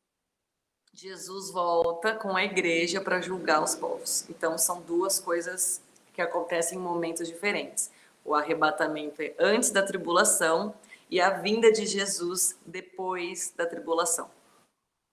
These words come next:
Tá tranquilo, gente? Se tiver difícil, se eu tiver indo muito rápido,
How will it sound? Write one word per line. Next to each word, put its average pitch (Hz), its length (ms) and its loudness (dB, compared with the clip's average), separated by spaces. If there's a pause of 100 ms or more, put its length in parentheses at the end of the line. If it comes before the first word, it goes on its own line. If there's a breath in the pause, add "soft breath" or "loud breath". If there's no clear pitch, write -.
(1120)
Tá 156 80 -20
tranquilo, 180 600 -4
gente? 165 560 -6 (1040 loud breath)
Se - 200 -20
tiver 202 300 -6 (200)
difícil, - 500 -4
se - 80 0
eu 202 60 0
tiver 196 280 0
indo 196 200 -2
muito 196 220 -6
rápido, 196 800 4